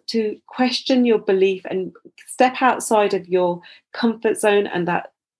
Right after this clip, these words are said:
um, box of thinking that you're in. I want you to argue against your initial thinking.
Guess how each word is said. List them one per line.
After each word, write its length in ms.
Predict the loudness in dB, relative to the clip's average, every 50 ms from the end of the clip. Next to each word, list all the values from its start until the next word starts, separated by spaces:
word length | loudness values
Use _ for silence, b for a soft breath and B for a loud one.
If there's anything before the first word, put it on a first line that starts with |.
| _ _ -20 -20 _ _ _ -2
um, 240 | 0 0 0 0 -2
box 380 | 0 0 0 0 -2 -6 -4 -4
of 140 | -4 0 0
thinking 400 | 0 0 0 -2 -4 -4 -2 -2
that 180 | -2 -4 -4
you're 160 | -4 -4 -2
in. 320 | -2 -2 -2 -2 -4 -6 B B B B B B B B
I 120 | 2 2
want 460 | 2 2 2 2 2 2 0 -2 0
you 140 | 0 0 0
to 220 | 0 -4 -6 -6 -6 _ 2
argue 680 | 4 4 6 6 4 2 2 -2 -2 0 0 0 0 -2
against 720 | -4 -4 -4 -2 -2 0 0 0 -2 -4 -6 -10 -6 -2
your 140 | 0 0 0
initial 460 | 0 -2 -4 -6 -6 -8 -10 -10 -8 -6
thinking. 640 | -6 -4 -6 -6 -10 -10 -8 -6 -6 -6 -6 -8